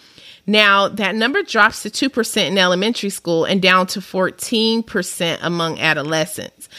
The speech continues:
So, meanwhile, the number of kids with inattentive type has risen. Among adolescents with A D H D, seventy-two percent are inattentive,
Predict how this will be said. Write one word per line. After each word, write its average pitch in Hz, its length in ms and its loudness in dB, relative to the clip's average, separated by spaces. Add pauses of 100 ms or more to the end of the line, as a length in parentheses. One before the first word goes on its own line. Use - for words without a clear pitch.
(240)
So, 190 420 4
meanwhile, 226 560 2
the 185 80 0
number 190 340 0
of - 220 -6
kids 269 600 2
with 196 200 -4
inattentive 170 560 -2
type - 400 -4
has 175 480 2 (320)
risen. 165 800 0 (340)
Among 190 500 4
adolescents 180 760 0
with 165 240 -2
A 175 120 2
D 175 120 2
H 165 180 -2
D, 170 160 4
seventy-two 196 960 0
percent 180 720 -2 (180)
are 147 240 2 (140)
inattentive, 160 1120 -2